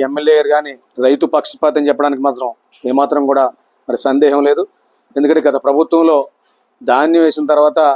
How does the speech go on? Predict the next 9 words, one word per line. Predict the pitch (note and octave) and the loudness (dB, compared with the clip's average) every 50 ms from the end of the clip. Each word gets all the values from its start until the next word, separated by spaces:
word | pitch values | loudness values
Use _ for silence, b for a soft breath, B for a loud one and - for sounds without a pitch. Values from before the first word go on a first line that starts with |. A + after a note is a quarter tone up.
| - _ _ _ _ _ _ - | -2 _ _ _ _ _ _ -10
నెల, | C3 B2+ B2+ C#3 D#3 D#3+ D#3 D3 C#3+ | -6 -2 -2 0 2 2 2 2 0
రెండు | C#3+ C#3+ D3 D#3 | -4 -6 -8 -8
నెలల, | D3+ D3 C#3+ C3+ C3+ | -6 -6 -8 -10 -10
మూడు | C#3 D3 D3 D3 | -14 -14 -14 -14
నెలల, | D3 C#3+ - - | -16 -14 -12 -10
సంవత్సరాది | - D#3 D#3+ D3+ - E3 D#3 D#3 D3 D3 - D3 | -6 -4 -4 -4 -2 0 2 2 2 0 0 0
కాలం | C#3+ D#3 E3+ E3+ D#3+ D#3 | 2 2 2 0 0 0
కూడా | D#3 D#3+ D#3 C#3+ - _ _ _ _ _ _ _ _ _ | 2 2 0 -2 -4 _ _ _ _ _ _ _ _ _
మరి | C#3+ C#3 | -2 0